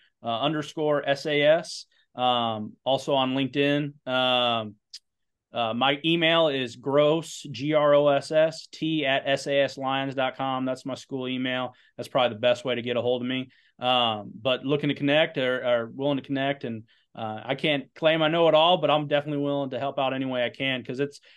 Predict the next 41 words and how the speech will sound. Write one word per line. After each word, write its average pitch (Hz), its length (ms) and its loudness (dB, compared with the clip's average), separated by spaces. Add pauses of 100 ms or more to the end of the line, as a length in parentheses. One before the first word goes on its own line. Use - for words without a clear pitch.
(120)
you 123 80 -12
know, 120 220 -2
as 127 220 -2
being 135 260 -2
an 131 100 -2
A 135 180 0
D 135 160 0
and 135 100 -2
in 135 140 -4
this 131 160 -8
industry, 127 480 -6
it's, 117 180 -12
we 127 140 -12
gotta 120 180 -2
help 123 160 -2
each 117 140 -10
other 117 180 -6
out. 117 360 -4
So 110 320 -6 (260)
willing 139 280 0
to 127 60 -4
do 135 160 0
that. 131 300 2
And, 117 320 -8
uh, 113 220 -6
again, 123 320 -2
I'm, 117 260 -10
I'm 113 220 -10
truly 131 240 -6
grateful 120 380 -4
that 117 200 -4 (240)
you 127 80 -2
had 127 100 2
me 127 60 0
on 123 100 0
this 120 140 -6
podcast 131 640 0
and, 117 220 -8
uh, 113 340 -6
appreciate 117 520 -6
it. - 120 -16